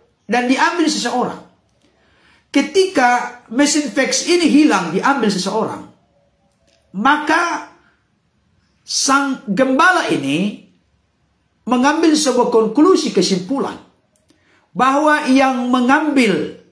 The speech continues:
mesin fax itu adalah kami yang tidur di sana atau yang tinggal di sana, Jumat malam, Sabtu malam, hari Minggu sore pulang kembali ke kampus.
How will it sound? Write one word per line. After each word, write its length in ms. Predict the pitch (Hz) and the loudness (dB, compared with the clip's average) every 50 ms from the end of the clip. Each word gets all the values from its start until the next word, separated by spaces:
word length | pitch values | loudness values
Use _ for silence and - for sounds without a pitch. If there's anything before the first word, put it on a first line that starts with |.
| _ _ - | _ _ -4
mesin 400 | 185 226 226 226 233 208 185 - | 0 0 0 0 0 -4 -2 -2
fax 320 | 208 196 - - - - | -2 -2 -2 -4 -6 -6
itu 240 | 254 202 - 214 196 | -6 -4 -2 -2 -2
adalah 480 | 180 165 165 175 185 180 - - - _ _ _ _ _ _ _ _ _ - | -2 0 0 -2 -2 -4 -6 -12 -20 _ _ _ _ _ _ _ _ _ -4
kami 640 | 247 262 285 294 294 294 294 285 277 247 - - 208 | -2 0 0 0 2 2 2 2 2 0 -4 -2 0
yang 560 | 202 208 208 220 214 208 196 - - - _ | 2 2 2 2 0 -4 -6 -6 -10 -12 _
tidur 480 | - 247 254 247 254 240 220 214 190 175 | 2 2 4 4 4 2 2 0 -2 -2
di 80 | 175 | -2
sana 320 | 175 - - 123 113 101 - - _ _ _ _ - | -2 -4 -4 -8 -10 -12 -18 -20 _ _ _ _ -10
atau 240 | 156 151 151 175 170 | -8 -4 -2 0 0
yang 160 | 165 156 151 | 0 0 -2
tinggal 300 | - 220 208 190 180 165 | -2 -2 -2 0 0 0
di 80 | 160 160 | 0 -2
sana, 480 | - 143 143 156 190 220 240 - - _ _ _ _ _ _ _ 139 | -2 -4 -4 -2 -2 -4 -6 -8 -14 _ _ _ _ _ _ _ -8
Jumat 380 | 139 170 156 156 147 151 156 160 | -4 -2 -2 -2 -2 -4 -2 -2
malam, 400 | 175 185 208 214 220 233 233 - | 0 0 0 0 0 -2 -2 -4
Sabtu 400 | - - 170 156 - - 165 147 | -6 -4 -4 -4 -4 -4 -6 -4
malam, 400 | 156 170 185 196 208 214 202 160 | -2 0 0 0 -2 -2 -2 -2
hari 240 | 156 156 156 147 156 | -2 -2 0 -2 -2
Minggu 240 | 175 190 180 175 | -2 -4 -2 -2
sore 560 | 180 175 151 143 139 135 147 160 156 - - - | -2 -2 -2 -2 -2 0 -2 -2 -2 -4 -10 -6
pulang 400 | - 165 156 147 - - - - _ _ _ _ _ _ _ _ _ _ _ _ _ _ _ - | -4 -2 -2 -2 -2 -6 -12 -20 _ _ _ _ _ _ _ _ _ _ _ _ _ _ _ -12
kembali 380 | - 127 127 147 151 156 151 151 | -10 -6 -4 -2 -2 -2 -2 -2
ke 80 | 143 | -2
kampus. 560 | 147 139 131 127 120 113 110 - - - - | -2 -2 -4 -4 -6 -12 -14 -16 -16 -18 -20